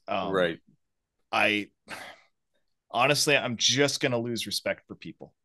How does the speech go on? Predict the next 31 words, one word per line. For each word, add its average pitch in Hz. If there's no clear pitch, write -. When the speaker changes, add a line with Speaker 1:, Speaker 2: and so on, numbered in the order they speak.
Speaker 1:
It's 101
not, 131
it's 123
not 135
really 139
a 123
winning 123
situation 120
for 120
myself 127
or 120
for 120
them. 90
So 110
I'm 113
kinda 123
like, 110
that's, -
that's 113
why 131
I 120
said 120
I'm 107
dumbing 131
it 139
down 127
to 107
the 110
most 101
extreme 127
degree 131